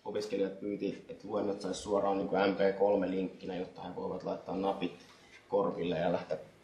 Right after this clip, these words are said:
lenkille kuuntelemaan sitä. Vähän itselle ollut niinku yllättävää, en voisi itse kuvitella, että näin teen, mutta tota,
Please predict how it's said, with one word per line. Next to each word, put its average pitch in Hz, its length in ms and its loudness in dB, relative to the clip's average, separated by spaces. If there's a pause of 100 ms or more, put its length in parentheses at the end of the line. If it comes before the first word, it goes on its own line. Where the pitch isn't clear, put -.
(100)
lenkille 92 480 8 (120)
kuuntelemaan 85 640 -2
sitä. 85 240 -8 (1600)
Vähän 104 240 6
itselle 110 280 4
ollut 101 220 0
niinku 101 200 -6
yllättävää, 98 560 -2
en 95 120 -2
voisi 101 180 0
itse 107 140 2
kuvitella, 98 480 2
että 95 140 -6
näin 95 240 0
teen, 92 240 0
mutta 92 280 -8
tota, 90 220 -4